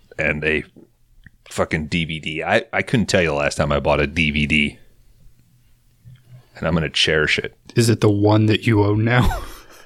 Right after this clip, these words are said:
Speaker 2: The one
Speaker 1: It's, like, one of
Speaker 2: physical
Speaker 1: twelve.
Speaker 2: Yeah.
Speaker 1: I might, I might give it away though. I have, I have stowed away a few D V Ds and some merch. Maybe,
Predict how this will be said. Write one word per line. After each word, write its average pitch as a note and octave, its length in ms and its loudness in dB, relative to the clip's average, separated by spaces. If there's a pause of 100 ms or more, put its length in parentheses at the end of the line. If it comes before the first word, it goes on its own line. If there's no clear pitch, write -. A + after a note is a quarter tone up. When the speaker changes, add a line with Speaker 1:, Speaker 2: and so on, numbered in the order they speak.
(300)
Speaker 2:
The - 60 -8 (100)
one A2+ 240 2
Speaker 1:
It's, A2 100 0
like, F#2+ 160 -2
one F#2 300 2
of F2+ 60 4
Speaker 2:
physical A#2+ 260 4
Speaker 1:
twelve. E2 420 2 (120)
Speaker 2:
Yeah. G#2+ 240 -4 (3500)
Speaker 1:
I - 40 -4
might, G#3+ 300 0 (180)
I E3+ 120 0
might C3+ 240 0
give F2+ 100 0
it D#2 80 -4
away D2+ 240 0
though. - 280 0
I G2 120 -4
have, G2+ 340 0 (460)
I A2 80 -4
have C3 320 0
stowed A2 340 2
away F#2 340 4
a E2+ 40 2
few F2 240 0
D E2+ 160 0
V D#2+ 160 0
Ds D#2 300 0
and D#2 120 -4
some D2+ 180 0
merch. D2 360 0
Maybe, E2 440 -2